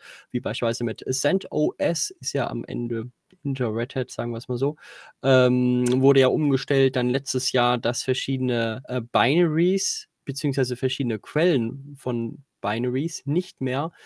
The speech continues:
ähm, genau zur Verfügung gestellt werden, wodurch sie sich eigentlich nach und nach vom Open Source Trend in gewisser Weise,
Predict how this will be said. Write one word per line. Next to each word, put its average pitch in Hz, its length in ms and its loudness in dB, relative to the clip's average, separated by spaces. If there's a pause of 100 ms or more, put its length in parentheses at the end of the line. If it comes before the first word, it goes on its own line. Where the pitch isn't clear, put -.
(300)
ähm, 127 840 -2 (200)
genau 185 240 2
zur 127 180 -4
Verfügung 208 300 0
gestellt 113 320 -2
werden, 135 380 0
wodurch 131 560 2
sie 175 120 -2
sich 143 300 -4
eigentlich 165 640 0
nach 135 320 0
und 151 180 2
nach 135 380 2 (380)
vom 165 360 2
Open 139 500 0
Source 131 720 2 (100)
Trend - 760 -2
in 170 160 -4
gewisser 170 480 0
Weise, 156 560 0